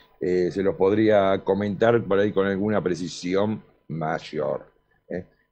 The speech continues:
Eh, contándolo cabecita a cabecita, no, es imposible. Eh, bueno, eh, a ver, hay que entender, tiempos políticos también. El Polo Obrero,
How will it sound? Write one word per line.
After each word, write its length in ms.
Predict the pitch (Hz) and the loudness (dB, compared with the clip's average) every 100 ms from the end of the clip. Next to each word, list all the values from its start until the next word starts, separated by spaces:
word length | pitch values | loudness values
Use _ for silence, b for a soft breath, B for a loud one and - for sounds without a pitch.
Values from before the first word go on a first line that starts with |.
| - | -8
Eh, 240 | 82 76 | -6 -4
contándolo 840 | - 92 87 113 113 110 110 107 90 | -2 -2 0 2 4 6 6 6 4
cabecita 360 | 98 92 104 | 2 0 0
a 40 | 104 | 2
cabecita, 380 | 98 92 117 101 | 2 0 2 0
no, 140 | 85 | -2
es 100 | 76 | -8
imposible. 420 | 78 - - - b b b b - | -8 -8 -10 -12 b b b b -4
Eh, 640 | 98 139 131 127 127 - b b - | 4 6 8 8 6 2 b b 4
bueno, 260 | 151 135 - | 6 6 2
eh, 180 | 127 135 | 2 2
a 120 | 131 | 6
ver, 200 | 151 120 - | 8 6 4
hay 100 | 165 | 4
que 40 | 170 | 4
entender, 380 | 151 135 98 - _ _ | 4 2 0 -2 _ _
tiempos 240 | 135 131 | 0 4
políticos 460 | 117 139 156 92 95 | 4 6 4 2 0
también. 280 | 82 82 78 | -2 -4 -4
El 60 | |
Polo 180 | 69 101 | 0 2
Obrero, 460 | 110 131 160 170 | 4 6 6 6